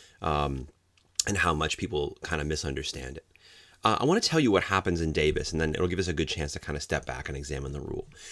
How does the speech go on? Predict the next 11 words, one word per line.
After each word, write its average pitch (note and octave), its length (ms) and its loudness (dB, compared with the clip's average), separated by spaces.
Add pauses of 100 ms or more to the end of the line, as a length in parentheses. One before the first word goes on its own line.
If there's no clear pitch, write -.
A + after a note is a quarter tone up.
(120)
So B2+ 120 8
Davis C#3+ 360 8
is G#2+ 80 0
a E2+ 80 4
homicide D#2+ 580 -2
case - 400 -8
out D2 140 -4
of C2+ 80 -6
Stafford D2 440 0
County C#2 460 -6 (520)
where E2 580 8